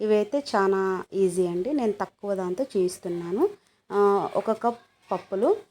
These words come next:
అలాగే ముక్కాలు కప్ అంతా బెల్లం తురుము తీసుకుంటున్నాను. ఆ, ఒక కప్పే అండి, చాలు, ఎక్కువ అవసరం లేదు. నేను ఈ క్వాంటిటీతో చేయిస్తున్నాను.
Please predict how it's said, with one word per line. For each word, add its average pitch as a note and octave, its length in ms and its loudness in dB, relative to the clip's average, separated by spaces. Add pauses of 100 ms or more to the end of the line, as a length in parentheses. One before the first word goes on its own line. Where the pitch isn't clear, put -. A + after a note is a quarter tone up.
(120)
అలాగే G#3+ 340 2
ముక్కాలు G#3 520 2
కప్ F#3+ 300 -8
అంతా G3 200 -2
బెల్లం F#3 380 2
తురుము F#3+ 280 -2
తీసుకుంటున్నాను. F3 1080 -2 (400)
ఆ, F#3+ 500 2
ఒక - 160 0
కప్పే G3 340 -2
అండి, F#3+ 260 0 (120)
చాలు, F3+ 260 0
ఎక్కువ G3+ 400 0
అవసరం F3 400 -2
లేదు. E3 340 -2 (400)
నేను G3 440 4
ఈ F3+ 120 2
క్వాంటిటీతో F3+ 600 -2
చేయిస్తున్నాను. F3 880 -6